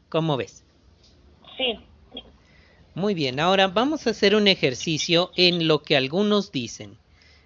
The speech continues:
Speaker 1: Imagínate, Jaciel, que te dice alguien, "Es imposible ser amigo de Dios". ¿Qué texto usarías para demostrarle que sí podemos ser amigos de Jehová?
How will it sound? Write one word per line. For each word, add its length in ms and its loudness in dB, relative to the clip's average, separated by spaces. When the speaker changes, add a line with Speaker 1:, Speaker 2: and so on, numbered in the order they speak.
Speaker 1:
Imagínate, 720 -2
Jaciel, 500 0
que 140 -2
te 200 -4
dice 320 -2
alguien, 360 -2
"Es 300 -4
imposible 1000 -2
ser 220 0
amigo 400 0
de 140 -2
Dios". 560 -6
¿Qué 120 -2
texto 440 -4
usarías 580 -2
para 260 2
demostrarle 720 -2
que 160 -2
sí 300 -4
podemos 500 -4
ser 160 -2
amigos 480 -4
de 140 -2
Jehová? 420 -10